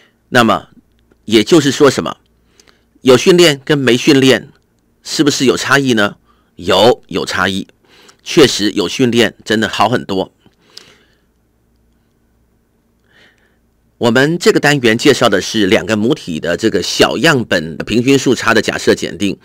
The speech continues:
我们大概啊，我们回顾一下。首先我们介绍的是，假设是常态分配，如果不是常态分配的话呢，我们都用无母数的统计会比较好。如果是常态分配，那么我们就要看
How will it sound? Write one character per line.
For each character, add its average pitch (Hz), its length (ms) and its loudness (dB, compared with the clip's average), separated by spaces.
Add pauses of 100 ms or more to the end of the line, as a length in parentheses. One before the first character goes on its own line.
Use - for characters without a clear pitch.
(240)
我 98 100 -2
们 113 160 0
大 156 180 0
概 123 220 2
啊， 82 260 -2 (120)
我 85 160 -6
们 92 120 -8
回 98 160 -2
顾 107 200 -2
一 80 60 -6
下。 - 260 -6 (1200)
首 127 180 4
先 190 180 4 (100)
我 104 100 0
们 104 120 0
介 131 160 4
绍 - 160 2
的 90 100 0
是， - 300 -6 (240)
假 101 220 0
设 175 180 4
是 143 360 0 (340)
常 - 180 -4
态 147 140 0
分 131 140 2
配， 131 240 0 (260)
如 - 80 -4
果 147 100 6
不 - 140 -4
是 247 80 -2
常 139 140 -2
态 131 100 2
分 123 180 0
配 123 140 4
的 101 80 2
话 101 140 0
呢， 92 100 -4
我 80 140 -6
们 87 120 -8
都 104 140 0
用 101 160 0
无 92 180 -8
母 98 160 -4
数 95 200 -4
的 87 160 -6 (180)
统 - 180 -16
计 - 300 -6 (320)
会 107 320 0 (140)
比 87 100 -12
较 98 140 -2
好。 - 220 -12 (920)
如 160 160 4
果 147 120 4
是 143 280 0
常 95 160 -8
态 95 100 -2
分 90 180 -4
配， 90 280 -6 (320)
那 120 120 -2
么 101 120 -2
我 80 160 -6
们 90 80 -8
就 110 100 2
要 104 60 4
看 - 260 -4